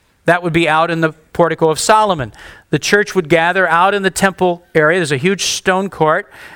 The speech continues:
and thousands of people would gather. Peter, Andrew, James, and John, somebody be preaching.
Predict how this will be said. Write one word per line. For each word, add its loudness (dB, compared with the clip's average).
and -4
thousands 0
of -2
people 0
would 0
gather. 0
Peter, -2
Andrew, 0
James, -2
and -8
John, 2
somebody 0
be 0
preaching. -2